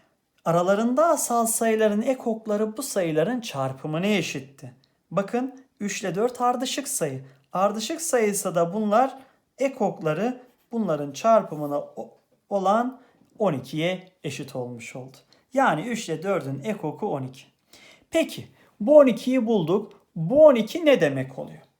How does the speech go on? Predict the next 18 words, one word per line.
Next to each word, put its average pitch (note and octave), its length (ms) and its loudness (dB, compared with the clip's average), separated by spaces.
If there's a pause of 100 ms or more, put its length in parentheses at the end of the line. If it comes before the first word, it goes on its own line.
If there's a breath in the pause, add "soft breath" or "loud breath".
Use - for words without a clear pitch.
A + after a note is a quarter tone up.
(540 soft breath)
Bu F4+ 60 -8
şu G#3 200 -8
demek G#3 380 -2
gençler. C#3+ 580 -8 (260 soft breath)
Bu F#3+ 140 -4
iki C4+ 220 -4
doktor D#3+ 460 -2 (280 soft breath)
her E4 440 4
on A3+ 340 4
iki F#3+ 300 -4
günde D3 500 -4
bir B3 280 -6 (360)
beraber G3+ 500 -6
nöbet D3 340 -6
tutacaklar. C3 720 -12 (460 loud breath)
Şimdi F3+ 580 -2 (260 soft breath)
birinci E4 540 -4
kez F#3 480 -2